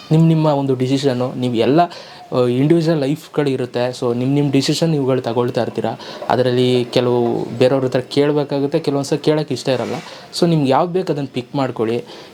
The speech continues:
ಎಲ್ಲ ಪಿಕ್ ಮಾಡ್ಕೊಳ್ತೀನಿ ನಾನು ಹೇಳಿದ್ದೀನಿ ಅಂದರೆ ಪಿಕ್ ಮಾಡ್ಕೊಳ್ಳಿ, ಇಲ್ಲ ಯಾವುದು ಪಿಕ್ ಮಾಡ್ಕೊಳ್ಳಲ್ಲ ಅಂದ್ರೂ no worries, ಆಯಿತಾ? So ನೆಕ್ಸ್ಟ್ ನೀವು ಅದನ್ನು ಹೆಂಗೆ,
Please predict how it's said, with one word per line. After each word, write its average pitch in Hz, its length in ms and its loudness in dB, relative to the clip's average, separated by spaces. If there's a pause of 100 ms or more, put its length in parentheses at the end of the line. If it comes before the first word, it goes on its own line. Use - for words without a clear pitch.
ಎಲ್ಲ 127 220 4
ಪಿಕ್ 160 240 0
ಮಾಡ್ಕೊಳ್ತೀನಿ 139 560 0
ನಾನು 131 160 0
ಹೇಳಿದ್ದೀನಿ 123 360 0
ಅಂದರೆ 120 180 0
ಪಿಕ್ - 260 -2
ಮಾಡ್ಕೊಳ್ಳಿ, 107 500 -2 (260)
ಇಲ್ಲ 170 200 4
ಯಾವುದು 139 380 0
ಪಿಕ್ 131 220 -8
ಮಾಡ್ಕೊಳ್ಳಲ್ಲ 127 440 -2
ಅಂದ್ರೂ 190 240 2
no 135 300 -2
worries, 104 280 -6
ಆಯಿತಾ? 104 260 -4
So 202 380 0
ನೆಕ್ಸ್ಟ್ - 580 -2
ನೀವು 196 260 4
ಅದನ್ನು 165 380 0 (280)
ಹೆಂಗೆ, 156 540 2